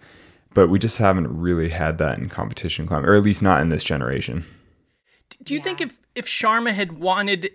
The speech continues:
Speaker 2: it's, it's hard to kind of think back because that was, the X Games was the big thing and the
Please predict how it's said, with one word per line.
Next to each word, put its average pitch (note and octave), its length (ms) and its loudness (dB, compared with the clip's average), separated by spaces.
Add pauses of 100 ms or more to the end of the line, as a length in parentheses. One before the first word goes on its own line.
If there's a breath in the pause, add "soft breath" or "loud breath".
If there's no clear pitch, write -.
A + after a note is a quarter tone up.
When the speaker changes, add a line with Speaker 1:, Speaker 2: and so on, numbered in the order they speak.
(100)
Speaker 2:
it's, B3+ 480 -6
it's - 160 0
hard D4 180 4
to G#3+ 80 2
kind G3 240 -2
of D#3+ 60 -4
think F3 240 -4
back D#3 300 4
because D3+ 260 -6
that D#3+ 220 4
was, D3+ 260 -2
the - 200 -8
X F3 220 -2
Games E3 300 -4
was C#3+ 160 -8
the C#3 80 -14
big D3+ 240 -4
thing D3 400 -2
and B2 340 -6
the B2 160 -4